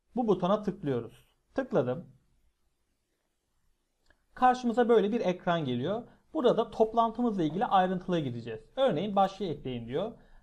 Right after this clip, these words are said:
Buraya pazarlama bölümü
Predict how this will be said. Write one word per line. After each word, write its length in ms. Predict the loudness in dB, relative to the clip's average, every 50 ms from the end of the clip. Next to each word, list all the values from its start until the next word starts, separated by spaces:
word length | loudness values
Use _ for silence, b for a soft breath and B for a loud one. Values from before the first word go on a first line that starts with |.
| b b _ -6
Buraya 580 | -2 2 4 6 6 6 4 2 2 -2 -8 -14 -20 -20 -20 -20 -20 -20 -20 -20 -20 -20 -20 -20 -20 -20 -20 -20 -20 _
pazarlama 1800 | -2 0 0 2 4 4 4 4 4 0 -6 -16 _ _ _ _ _ _ _ _ _ _ _ -4 0 0 0 2 2 2 2 0 0 -2 -4 -10 -20 _ _ _ -18
bölümü 840 | -18 -16 -10 -4 -2 0 0 2 0 0 -2 -2 -4 -4 -6 -8